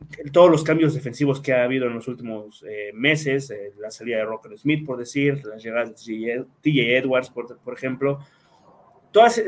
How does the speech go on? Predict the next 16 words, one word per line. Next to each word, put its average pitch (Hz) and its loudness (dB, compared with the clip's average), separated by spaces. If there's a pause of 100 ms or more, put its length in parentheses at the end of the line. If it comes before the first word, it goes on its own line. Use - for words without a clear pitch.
todo 233 4
ese 240 0
tipo - -2
de - -6
cosas 170 0
creo 160 4
que 165 2
hacen 160 -2
que 131 -8
Chicago 139 0
siga 143 0
siendo 139 -2
un 127 -2
equipo 123 -8
de 117 -4
reconstrucción. 135 -8